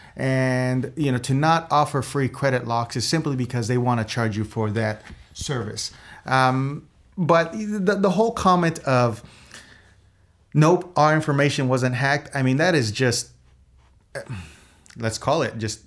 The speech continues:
uh, idiocracy, lu-, ru-, ludicrousness, because it doesn't matter which bureau the information was hacked, the information is the consumer's, and Experian is gonna have that same information.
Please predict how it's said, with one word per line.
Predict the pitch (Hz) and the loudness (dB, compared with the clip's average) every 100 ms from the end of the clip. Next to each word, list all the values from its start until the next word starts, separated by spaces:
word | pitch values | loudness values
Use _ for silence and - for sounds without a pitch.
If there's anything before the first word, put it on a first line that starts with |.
| - | -14
uh, | - - - - _ - | -12 -12 -16 -20 _ -6
idiocracy, | 151 113 127 170 123 - 110 104 | -2 2 2 0 -4 -6 -6 -4
lu-, | 120 - | -6 -4
ru-, | 117 151 147 | -2 -2 0
ludicrousness, | 123 160 180 120 - 104 110 | 2 4 2 0 -4 -8 -6
because | 143 135 135 135 | -4 0 0 0
it | |
doesn't | 156 151 131 | 0 0 0
matter | 123 170 165 131 - - | 0 2 2 0 -4 -4
which | 139 147 | -2 -2
bureau | - 135 131 | -2 0 0
the | 127 127 | 0 0
information | 131 131 127 131 - 110 | -2 -2 -2 -2 -2 -4
was | 104 | -4
hacked, | 170 175 127 - - - | 0 0 0 -6 -20 -6
the | 127 135 | 0 0
information | 147 127 143 156 123 | 0 0 0 0 0
is | 107 | -2
the | 110 | -4
consumer's, | 113 101 180 185 120 123 - - - | -4 0 0 2 0 -2 -10 -18 -2
and | 131 123 123 123 | 2 2 0 -2
Experian | 127 - 160 170 127 | -4 -2 0 2 2
is | 113 | 0
gonna | 127 | 0
have | 117 127 | 0 -2
that | 120 117 | -4 -4
same | - 123 | 0 0
information. | 113 110 127 170 - 113 | 0 -2 -2 -2 -2 -8